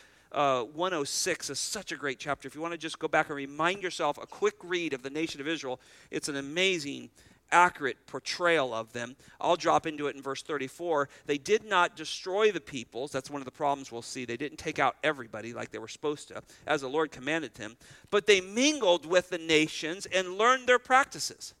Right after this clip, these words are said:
Remember we talked about compromise? We are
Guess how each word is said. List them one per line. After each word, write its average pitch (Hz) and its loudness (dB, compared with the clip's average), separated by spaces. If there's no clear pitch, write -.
Remember 170 -2
we 208 -2
talked 220 -4
about 214 -2
compromise? 220 -4
We 190 4
are 175 8